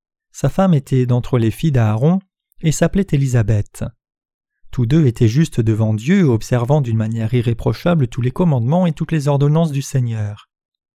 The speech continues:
Ils n'avaient point d'enfants parce qu'Élisabeth était stérile, et ils étaient l'un et l'autre avancés en âge. Or, pendant qu'il s'acquittait de ses fonctions devant Dieu selon le tour de sa classe, il fut appelé par le sort d'après la règle du sacerdoce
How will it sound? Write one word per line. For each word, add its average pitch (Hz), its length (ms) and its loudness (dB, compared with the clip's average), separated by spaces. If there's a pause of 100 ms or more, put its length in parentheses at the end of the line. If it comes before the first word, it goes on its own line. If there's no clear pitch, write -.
(580)
Ils 120 140 0
n'avaient 113 200 -2
point 147 220 0
d'enfants 165 420 0
parce - 220 -2
qu'Élisabeth 123 560 -2
était 117 180 -6
stérile, 160 580 0 (640)
et 175 80 0
ils 170 200 2
étaient 196 200 -2
l'un 160 160 4
et 147 60 4
l'autre 139 280 0
avancés 139 380 -2
en 123 160 0
âge. 104 440 -4 (360)
Or, 143 380 -4 (640)
pendant 123 260 -2
qu'il 127 160 -6
s'acquittait 139 460 -2
de 147 80 0
ses 123 180 -4
fonctions 131 440 -2
devant 110 260 -4
Dieu 170 320 0
selon 117 300 0
le 110 100 0
tour 160 220 -2
de 117 80 0
sa 120 180 -4
classe, 151 460 -2 (640)
il 151 160 0
fut 175 220 0
appelé 185 200 0
par 147 200 2
le 131 100 2
sort 180 340 -2
d'après 127 260 0
la 123 120 0
règle 143 240 0
du 113 120 -6
sacerdoce 135 800 -2